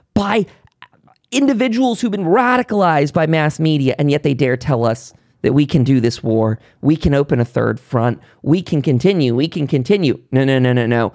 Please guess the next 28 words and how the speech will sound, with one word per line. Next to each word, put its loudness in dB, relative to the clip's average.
You 2
use 2
every 0
failure 0
of -8
theirs. -4
Revolutionary 0
defeatism, -4
the -6
defeat -6
of 0
our 0
own 2
government 0
in -4
times 0
of -6
wars. 0
You 2
do 2
not 0
let -2
them 0
have 0
an 0
inch, -2
comrades, 0
not 2